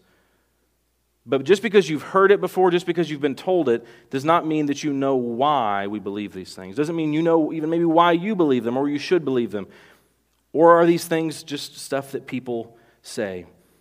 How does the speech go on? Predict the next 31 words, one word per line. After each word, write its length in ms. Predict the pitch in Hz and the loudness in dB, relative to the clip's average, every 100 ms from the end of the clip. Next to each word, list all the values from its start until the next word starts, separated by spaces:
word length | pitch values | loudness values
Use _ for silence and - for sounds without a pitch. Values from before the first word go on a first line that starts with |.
| _ _ _ | _ _ _
You 80 | 123 | -2
know, 120 | 139 | 2
there 140 | 143 170 | 4 6
are 120 | 165 | 4
many 220 | 170 185 | 2 0
people 340 | 175 185 143 | -2 -4 -2
who 160 | 135 139 | -2 -2
doubt 460 | 120 127 117 101 - - _ _ 113 | 0 0 0 -8 -16 -20 _ _ -12
that 100 | 117 | -12
Jesus 480 | 110 131 113 107 | -4 -4 -4 -6
is 140 | 107 92 | -8 -8
God. 360 | 95 82 80 - _ _ _ _ _ _ _ _ _ | -8 -8 -10 -20 _ _ _ _ _ _ _ _ _
There 120 | 127 | 2
are 40 | 139 | 2
people 220 | 165 160 | 2 4
that 100 | 156 | 6
maybe 200 | 151 151 | 6 2
will 140 | 147 147 | 4 2
agree 260 | 131 151 | 2 -2
he 80 | 147 | 0
walked 300 | 143 143 139 | 2 2 2
the 100 | 139 | 0
earth. 140 | 147 | 0
"Well, 120 | 143 147 | 2 2
I 60 | |
think 240 | 165 175 139 | 2 -2 -4
Jesus 260 | 160 143 | -6 -6
was 140 | 143 139 | -4 -4
a 80 | |
good 260 | 127 151 135 | -2 -2 -4
teacher. 520 | - 185 - 117 98 | -8 -8 -6 -8 -8